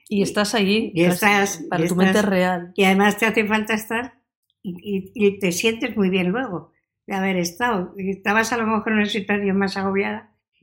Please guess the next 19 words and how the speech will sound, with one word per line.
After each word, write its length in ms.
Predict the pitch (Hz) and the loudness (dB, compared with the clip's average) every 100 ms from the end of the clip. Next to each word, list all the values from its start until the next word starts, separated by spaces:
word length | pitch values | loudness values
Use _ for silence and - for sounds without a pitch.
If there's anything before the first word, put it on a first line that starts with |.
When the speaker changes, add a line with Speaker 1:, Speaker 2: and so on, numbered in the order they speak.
| - | -8
Speaker 2:
y 60 | |
de 60 | 196 | -6
pronto 380 | 196 196 196 202 | -4 -4 -2 -2
te 80 | 208 | -2
has 140 | 196 | -2
ido 220 | 190 190 | 0 -2
a, 240 | 190 180 - _ _ _ _ - | -2 -6 -12 _ _ _ _ -10
a 60 | |
ese 220 | 180 - 185 | -8 -4 -4
sitio 440 | - 190 190 175 | -2 -4 -2 -4
que 80 | 175 | -4
te 100 | 170 | -6
gusta, 460 | 170 180 - 175 165 | -6 -6 -8 -10 -6
tu 120 | 170 | -4
lugar 320 | 175 175 190 | -2 0 2
de 60 | 190 | 2
descanso 500 | 185 - 196 196 208 | 0 -2 -2 -2 -4
y 100 | 202 | -6
te, 280 | 180 170 | -6 -8